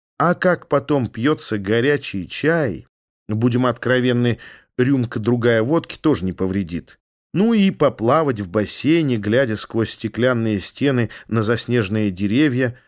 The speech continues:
попариться в сауне или парной. Что, нет бассейна и сауны? Ну так надо выбирать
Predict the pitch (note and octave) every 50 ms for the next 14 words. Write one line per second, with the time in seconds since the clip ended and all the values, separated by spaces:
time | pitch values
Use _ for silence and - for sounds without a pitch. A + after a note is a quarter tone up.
0 | _ _ - - C#3+ - - D#3+ E3 D3 B2 - - A#2 G#2+ - - - - C3
1 | D3+ D3 C3 A#2+ A#2 A2+ G#2+ G#2 G2+ G2 G2 - - G#2 F#2+ F2+ F#2 A2+ C3 D#3+
2 | F3 D#3+ - A#2+ - _ _ _ _ _ - - - - E3 D3+ C3 A#2+ - _
3 | _ _ - B2+ D3 D#3+ D3 B2+ B2+ D3+ C3+ - - D#3+ D3+ D#3 D3+ D3+ C#3 -
4 | - F#3+ G3 G3 F3 C3 A2 G2 D2+ - _ _ _ _ - D#3 E3 - D#3 -
5 | - A#2+ B2 B2 A#2 A#2 A2+ A2+ A2 G#2+ A#2 A#2+ C3+ C3+ B2 -